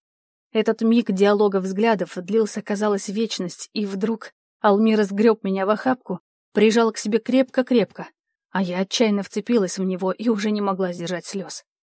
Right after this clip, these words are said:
Все-таки получилось. Моя магия помогла, но ведь... Но ведь это опять лишь временно. Это еще не конец. Так же резко, как прижал к себе, Алмир меня от себя отстранил,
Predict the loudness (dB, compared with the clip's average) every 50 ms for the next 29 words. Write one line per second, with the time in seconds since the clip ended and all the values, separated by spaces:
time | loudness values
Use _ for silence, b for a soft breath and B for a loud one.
0 | _ _ _ _ _ _ -14 -10 -10 -10 -10 -12 -12 -12 -8 -6 -4 -4 -4 -4
1 | 0 0 0 0 0 -4 -10 -14 _ _ _ _ _ _ -2 2 2 2 4 4
2 | 2 2 4 4 4 4 4 2 0 0 0 0 0 0 0 0 2 2 2 2
3 | 2 0 0 0 0 -2 -2 -4 _ _ _ _ _ _ _ _ _ _ _ _
4 | _ -8 -8 -6 -6 -6 -6 -6 -6 -4 -6 -6 -4 -4 -6 -4 -4 -4 -4 -4
5 | -4 -6 -6 -4 -2 -2 -2 -2 -6 -10 -14 -16 -20 _ _ _ _ _ _ _
6 | -8 -8 -8 -6 -8 -8 -6 -6 -6 -6 -8 -10 -8 -6 -4 -2 -2 -4 -4 -6
7 | -10 -14 _ _ _ _ _ _ _ _ _ _ _ _ _ _ _ _ _ _
8 | _ _ _ 0 0 0 2 2 2 2 4 4 0 0 -2 -6 -4 -2 -2 -4
9 | -2 -4 -2 -2 0 2 2 0 0 0 -2 -4 -2 0 2 0 0 0 -2 _
10 | _ -2 0 2 4 4 4 4 4 4 4 2 2 2 0 -2 -2 -4 -2 0
11 | 0 0 0 -2 -4 -4 -4 -4 -4 -6 -8 -14